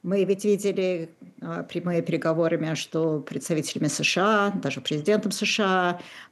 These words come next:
а некоторые, ам, высокостабле-, высокопоставленные, даже лидеры, а, разных стран Евросоюза и нато или сами посылали кого-то поговорить, а, с Москвой,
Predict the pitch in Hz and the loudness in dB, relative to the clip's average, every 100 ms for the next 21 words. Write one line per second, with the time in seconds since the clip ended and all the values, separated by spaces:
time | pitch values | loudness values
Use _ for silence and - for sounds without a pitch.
0 | - 165 160 170 214 214 - 190 185 185 | -4 0 2 4 2 0 0 2 4 4
1 | 180 170 - - 180 175 170 160 - _ | 4 2 -2 -8 -6 -4 -2 -4 -8 _
2 | _ _ _ _ - 185 - 170 175 185 | _ _ _ _ -6 -4 -2 -4 -2 0
3 | 185 - - 180 - 165 - 214 202 196 | 0 0 -6 -8 -6 -6 0 0 2 2
4 | 185 180 175 - 156 165 170 233 196 202 | 2 2 0 0 -2 2 4 4 4 4
5 | 190 185 175 175 - 165 170 160 160 160 | 4 4 2 -2 -6 -4 -2 -2 -4 -8
6 | - - - - - 170 170 170 - 214 | -14 -18 -20 -16 -4 -2 0 -2 -2 0
7 | 196 190 180 180 175 190 185 185 180 175 | 2 2 2 0 2 4 4 2 0 2
8 | 175 175 180 170 165 160 165 160 160 156 | -2 -2 0 2 0 -2 -2 0 0 -2
9 | 165 - - 196 185 180 180 - - 156 | -4 -6 -2 0 2 2 -2 -6 -10 -6
10 | 170 175 196 196 185 180 175 180 170 170 | -2 0 2 4 4 2 0 -2 -2 -2
11 | 165 165 165 170 165 165 160 160 - - | -4 -4 -6 -2 0 0 0 -2 -4 -2
12 | 165 156 156 151 - - - 165 160 - | 0 0 0 -2 -6 -8 -2 -2 -2 -2
13 | 170 170 156 156 | 2 4 4 0